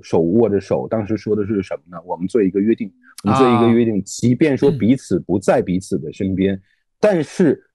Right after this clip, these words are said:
Speaker 1: 都能想到对方说的话，对方对自己的支持也好，警告也好，这种陪伴也好。”
Speaker 2: 嗯。
Speaker 1: 那一段，那个场景非常的棒，那，那是我最大的一个泪点。
Speaker 2: 啊。
Speaker 1: 当然里面很多奎爷人性化的那几个，包括跟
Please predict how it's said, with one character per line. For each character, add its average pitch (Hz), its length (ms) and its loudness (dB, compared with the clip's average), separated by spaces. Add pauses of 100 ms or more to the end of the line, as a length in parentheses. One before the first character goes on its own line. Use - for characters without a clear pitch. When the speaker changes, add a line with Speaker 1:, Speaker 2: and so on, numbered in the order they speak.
Speaker 1:
都 185 300 4
能 120 280 0
想 82 440 -4
到 101 260 0
对 117 220 2
方 113 200 -2
说 120 200 -2
的 117 120 4
话， - 300 0 (380)
对 131 260 4
方 127 180 -2
对 123 160 2
自 131 200 -2
己 104 80 4
的 90 120 0
支 135 280 0
持 98 180 -2
也 107 100 2
好， 95 160 -2
警 85 220 -6
告 98 220 0
也 98 160 0
好， - 500 -6 (220)
这 123 100 2
种 107 100 0
陪 92 240 -2
伴 107 220 0
也 90 100 -4
好。” 82 240 -8 (100)
Speaker 2:
嗯。 156 140 6
Speaker 1:
那 277 80 6
一 247 240 2
段， 92 340 0 (460)
那 175 180 4
个 120 100 2
场 98 200 -4
景 95 200 -4
非 107 120 -2
常 69 140 -10
的 - 60 -12
棒， - 220 -8
那， 131 200 2
那 120 220 4
是 113 160 0
我 85 240 0
最 - 200 0
大 107 180 0
的 80 100 -4
一 76 40 -6
个 82 100 -4
泪 82 180 -4
点。 71 240 -8
Speaker 2:
啊。 98 380 -10
Speaker 1:
当 170 80 4
然 196 100 2
里 117 80 4
面 131 140 0
很 90 220 -2
多 131 260 4
奎 107 240 -2
爷 110 100 2
人 104 200 2
性 113 160 0
化 107 160 0
的 104 80 -6
那 104 160 -4
几 101 100 -4
个， 87 100 -2
包 113 220 2
括 113 240 0
跟 117 300 -2